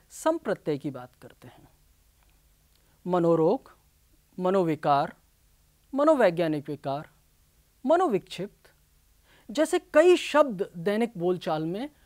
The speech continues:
और वैज्ञानिक साहित्य में प्रचलित हैं। दूसरे तरीके से देखें तो व्यवहार में विचलन के आधार पर असामान्य व्यवहार,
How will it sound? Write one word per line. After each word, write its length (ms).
और 220
वैज्ञानिक 580
साहित्य 540
में 120
प्रचलित 520
हैं। 160
दूसरे 380
तरीके 360
से 140
देखें 580
तो 100
व्यवहार 800
में 300
विचलन 540
के 160
आधार 520
पर 500
असामान्य 800
व्यवहार, 680